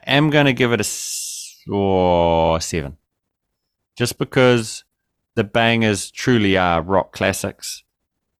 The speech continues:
Uh, but they deserve to be surrounded by better songs.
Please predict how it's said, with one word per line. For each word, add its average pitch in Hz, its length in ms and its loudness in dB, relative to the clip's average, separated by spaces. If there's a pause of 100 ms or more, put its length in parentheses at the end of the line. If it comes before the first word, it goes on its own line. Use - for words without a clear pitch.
(200)
Uh, 78 280 -4 (1700)
but 101 120 0
they 98 120 2
deserve 95 420 -2
to - 80 -18
be 95 100 -6
surrounded 85 480 -6
by 78 120 -8
better 78 240 -8
songs. 65 600 -14